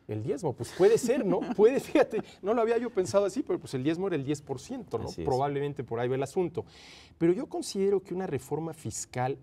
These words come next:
Speaker 1: correcta antes de preguntarse qué impuestos, a qué tasas y a quiénes se los vamos a comprar, debe preguntarse en qué gasta el gobierno, cuánto gasta el gobierno
Speaker 2: Pero ahí
Speaker 1: y
Speaker 2: nos
Speaker 1: cómo gasta el gobierno.
Speaker 2: ahí nos vamos a espantar, ¿no? Porque
Speaker 1: No.
Speaker 2: nos dicen que el gobierno,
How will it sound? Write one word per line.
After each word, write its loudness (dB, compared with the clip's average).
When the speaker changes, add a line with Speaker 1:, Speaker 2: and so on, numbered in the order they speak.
Speaker 1:
correcta -10
antes -4
de 2
preguntarse -6
qué -2
impuestos, -6
a -8
qué -6
tasas -8
y -8
a -10
quiénes -10
se -14
los -10
vamos -12
a -10
comprar, -10
debe -2
preguntarse -4
en -8
qué -6
gasta -8
el -4
gobierno, -6
cuánto -4
gasta -8
el -4
gobierno -8
Speaker 2:
Pero -6
ahí -2
Speaker 1:
y -4
Speaker 2:
nos -8
Speaker 1:
cómo -2
gasta -8
el -2
gobierno. -6
Speaker 2:
ahí -6
nos -6
vamos -8
a -8
espantar, -10
¿no? -8
Porque -10
Speaker 1:
No. -4
Speaker 2:
nos -4
dicen -6
que -6
el -4
gobierno, -4